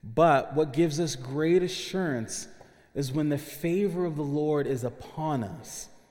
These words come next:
when we do what we do. And many of you are planning things, you're using your time, you're working hard.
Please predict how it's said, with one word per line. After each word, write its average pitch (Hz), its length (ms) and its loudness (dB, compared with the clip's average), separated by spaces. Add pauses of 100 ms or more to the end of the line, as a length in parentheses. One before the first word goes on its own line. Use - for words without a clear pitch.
(500)
when 147 200 0
we 143 140 0
do 127 280 0
what 123 220 -2
we 117 140 -6
do. 104 340 -4 (1000)
And 147 140 2
many 202 240 4
of 170 80 2
you 165 180 4
are 123 60 2
planning 185 680 0
things, 180 600 0 (240)
you're 120 100 -2
using 175 540 2
your 180 140 2
time, 170 600 -2 (240)
you're 127 120 0
working 160 600 0
hard. 127 840 0